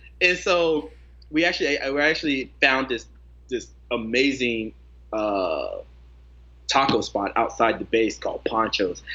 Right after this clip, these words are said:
which had the best California burritos ever. And so I got so hooked on these California burritos. So when I went back to North Carolina, and I remember going out to eat at this <laughs> Mexican restaurant in North Carolina,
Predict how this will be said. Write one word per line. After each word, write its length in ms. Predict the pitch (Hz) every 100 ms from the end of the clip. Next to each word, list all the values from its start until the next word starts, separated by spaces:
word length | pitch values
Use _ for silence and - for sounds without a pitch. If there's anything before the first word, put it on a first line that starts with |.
| -
which 120 | 127
had 100 | 120
the 60 | 113
best 340 | - 120 -
California 480 | 120 110 - 113 104
burritos 540 | 104 104 110 98 92 - 117
ever. 400 | 117 95 80 - - - - - -
And 100 | 151
so 280 | - 160 143
I 80 | 143
got 180 | 160 147
so 340 | - 160 160 -
hooked 240 | 165 165
on 100 | 127
these 140 | 117
California 420 | - 131 - 117 113
burritos. 300 | 147 151 110
So 120 | 123
when 140 | 117
I 80 | 113
went 200 | 113 120
back 220 | 120 120
to 80 | -
North 200 | 117 110
Carolina, 580 | 117 107 120 165 120 104 - - - - - - -
and 140 | 143 139
I 40 |
remember 280 | 135 143 143
going 240 | 135 135
out 140 | 123 -
to 120 | 120
eat 320 | 151 180 156 - -
at 160 | 123
this 100 | 117
<laughs> 20 | 165
Mexican 500 | 185 262 - - 190
restaurant 500 | 156 175 147 151 156
in 80 | 147
North 180 | 151
Carolina, 380 | 170 156 175 160